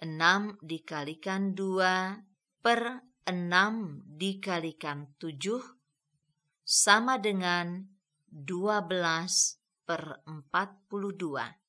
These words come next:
Pecahan satu per enam mempunyai penyebut enam. Dengan demikian,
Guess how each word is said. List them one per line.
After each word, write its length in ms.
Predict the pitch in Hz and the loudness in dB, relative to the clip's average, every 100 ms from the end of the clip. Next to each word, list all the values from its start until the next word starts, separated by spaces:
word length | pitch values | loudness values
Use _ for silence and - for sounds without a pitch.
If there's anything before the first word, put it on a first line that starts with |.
| _ _ _ _ _ _ _ _ _ _ - | _ _ _ _ _ _ _ _ _ _ -2
Pecahan 560 | 226 220 254 277 311 330 | 0 4 4 4 2 4
satu 600 | 320 262 240 240 277 277 | 4 6 4 2 -6 -2
per 240 | 240 220 196 | -2 -2 -4
enam 480 | 175 151 170 269 - _ _ _ - | -2 -2 -2 -6 -14 _ _ _ -4
mempunyai 640 | 214 208 240 262 294 311 | -2 -2 -2 -2 -2 -2
penyebut 560 | 247 202 185 160 196 196 | 0 0 0 0 -4 -4
enam. 560 | - 208 214 156 127 190 _ _ _ _ _ _ _ _ - | -2 2 2 0 -6 -16 _ _ _ _ _ _ _ _ -6
Dengan 320 | 170 170 185 | -4 0 0
demikian, 800 | 214 214 214 208 202 214 294 - | 0 -2 0 4 6 4 0 -12